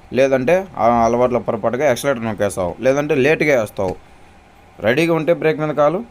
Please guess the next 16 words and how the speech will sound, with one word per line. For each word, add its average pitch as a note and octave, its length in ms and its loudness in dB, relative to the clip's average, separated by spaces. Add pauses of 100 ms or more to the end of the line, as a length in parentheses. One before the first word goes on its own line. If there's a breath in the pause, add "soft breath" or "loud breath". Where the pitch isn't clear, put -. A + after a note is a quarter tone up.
(140)
నీకు G#2+ 160 -6
ఎప్పుడు A2+ 200 -2
అవకాశం, A#2+ 360 -2
ఎప్పుడు A2+ 300 -2
అవసరం A2 300 0
ఉంటే C3 140 -4
అప్పుడు A#2+ 200 -6
బ్రేక్ G2 260 -4
వేయగలుగుతావు. F2 540 -6 (760)
ఆ G2 40 2
అలవాటు A2 280 2
అన్నమాట A2+ 220 -8
కంపల్సరీ B2+ 520 -2
సార్, G2+ 180 -4 (340)
మెయిన్ A2+ 320 -2 (540)
ఇదే. G2 220 -4